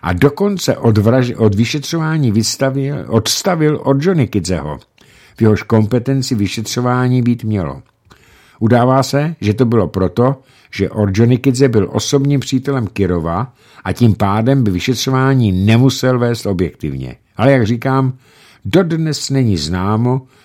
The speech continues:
kdo za vraždou Kirova vlastně stál a kdo byl jejím iniciátorem, neboť Nikolajev byl pouhým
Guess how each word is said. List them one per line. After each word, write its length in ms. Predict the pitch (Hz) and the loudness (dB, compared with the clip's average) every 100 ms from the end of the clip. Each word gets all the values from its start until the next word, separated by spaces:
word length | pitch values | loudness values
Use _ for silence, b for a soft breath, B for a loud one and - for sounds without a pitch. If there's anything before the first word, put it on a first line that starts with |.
| b | b
kdo 140 | 92 | -4
za 140 | 87 101 | 0 0
vraždou 420 | 113 123 123 92 | 2 0 0 -2
Kirova 440 | - 107 107 113 | -2 2 4 4
vlastně 360 | 117 123 - 131 | 2 0 -2 -4
stál 580 | - 82 82 87 107 131 B B | -4 -6 -4 -4 -4 -6 B B
a 100 | 90 | -6
kdo 220 | 90 87 104 | -2 2 4
byl 140 | 113 | 4
jejím 240 | 113 113 | 2 2
iniciátorem, 920 | 113 113 110 90 78 69 78 69 67 67 b b | 0 -2 -2 -6 -6 -8 -8 -10 -10 -12 b b
neboť 260 | 104 87 76 | -2 0 -2
Nikolajev 560 | 104 - 123 113 104 | -4 0 2 2 0
byl 240 | 90 87 80 | 0 -4 -4
pouhým 560 | - 90 78 78 71 | -2 -2 0 -2 -4